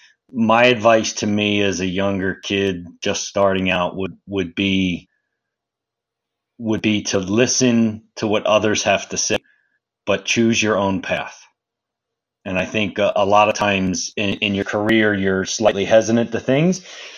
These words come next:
And in some cases, you blow people off 'cause you think you know more. And, and meanwhile, they're a good mentor for you. And in some cases, you are hesitant to take steps because you,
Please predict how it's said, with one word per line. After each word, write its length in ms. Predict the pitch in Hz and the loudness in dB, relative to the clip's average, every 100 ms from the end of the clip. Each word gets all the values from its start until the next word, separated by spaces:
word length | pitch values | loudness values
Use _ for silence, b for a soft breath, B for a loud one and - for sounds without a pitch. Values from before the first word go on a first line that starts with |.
| B _ | B _
And 280 | - 98 95 | -2 0 2
in 160 | 95 90 | 0 0
some 220 | - 107 | 0 0
cases, 480 | 110 110 135 123 98 | 0 2 4 2 2
you 80 | 95 | 2
blow 240 | 101 101 | 2 2
people 320 | 98 104 95 | -2 0 4
off 180 | 101 - | 4 2
'cause 160 | 104 90 | -2 -2
you 60 | |
think 160 | 92 98 | -2 -2
you 80 | 95 | 0
know 140 | 98 | 0
more. 500 | 98 107 147 170 - - | 0 2 2 0 -4 -4
And, 220 | 95 87 | -4 -2
and 140 | 87 | -2
meanwhile, 520 | 90 95 95 95 95 80 | 0 0 2 2 0 -4
they're 220 | 98 98 | -2 -2
a 100 | 90 | 0
good 220 | 101 92 | -2 -2
mentor 340 | 92 98 - 104 | -2 -2 -4 -4
for 120 | 110 | 0
you. 220 | 113 165 | 0 2
And 80 | 98 | 0
in 100 | 92 | 0
some 220 | 98 98 | 0 0
cases, 560 | 107 104 - 104 98 95 | 0 -2 -2 -2 -2 -2
you 440 | 101 104 101 90 B B B B B | 0 2 2 -2 B B B B B
are 140 | 98 92 | 0 2
hesitant 560 | - 117 123 123 117 | 2 2 4 2 2
to 80 | 110 | -4
take 280 | - 113 110 | -2 -2 -2
steps 400 | - 120 - - | 2 2 2 -2
because 400 | 110 - 104 92 | -6 -2 -2 0
you, 340 | 98 101 95 | 0 0 0